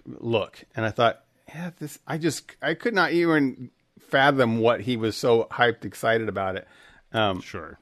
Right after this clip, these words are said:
Speaker 1: I, and knowing him, he had some kind of, like, "Oh, it plays the right amount of people with the right amount of time when the right amount of rules," and the, like, there's a lot of
Speaker 2: Right.
Speaker 1: meta that goes into what
Speaker 2: That's,
Speaker 1: his, his
Speaker 2: that's, that's
Speaker 1: best
Speaker 2: been
Speaker 1: games are.
Speaker 2: a, yeah, that's been a gag for the last, this past year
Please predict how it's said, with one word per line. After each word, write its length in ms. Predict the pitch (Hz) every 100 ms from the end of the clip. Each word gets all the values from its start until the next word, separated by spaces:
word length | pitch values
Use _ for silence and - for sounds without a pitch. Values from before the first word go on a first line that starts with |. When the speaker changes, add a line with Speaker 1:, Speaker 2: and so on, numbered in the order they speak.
| -
Speaker 1:
I, 100 | 113
and 160 | 123 117
knowing 320 | 123 143 151
him, 220 | 135 139 120
he 140 | 127
had 200 | 120 113
some 180 | - 120
kind 240 | 113 117 107
of, 100 | 98
like, 280 | 101 95 _ _ -
"Oh, 140 | 127
it 120 | 123 -
plays 260 | 123 113
the 80 | 110
right 240 | 104 113 110
amount 260 | 110 110
of 60 | 107
people 320 | 120 107 113
with 100 | 107
the 80 | 107
right 220 | 101 107
amount 240 | 107 104 104
of 60 |
time 280 | - 107 110
when 100 | 104
the 80 | 98
right 220 | 101 104
amount 280 | 101 101 101
of 120 | 92
rules," 420 | - 107 107 104 104
and 120 | 95
the, 80 | 90 - -
like, 100 | 110
there's 180 | 104 110
a 40 | 107
lot 200 | 107 107
of 40 |
Speaker 2:
Right. 200 | 101 107
Speaker 1:
meta 100 | 101
that 100 | 92
goes 220 | 90 104 95
into 120 | 92
what 140 | 90 60 _
Speaker 2:
That's, 120 | - 98
Speaker 1:
his, 220 | 101 -
his 80 | 101
Speaker 2:
that's, 260 | 113 - - -
that's 240 | 117 87
Speaker 1:
best 60 | -
Speaker 2:
been 180 | 117
Speaker 1:
games 60 | 110
are. 280 | 101 98 95
Speaker 2:
a, 40 | 85 - _
yeah, 240 | 98 90 80
that's 200 | 110 101
been 160 | - 98
a 60 |
gag 420 | 87 90 85 82 -
for 140 | -
the 100 | 82
last, 560 | 80 80 80 - - - _ _ _ _ -
this 160 | 92
past 360 | - 90 80 -
year 420 | 87 82 80 76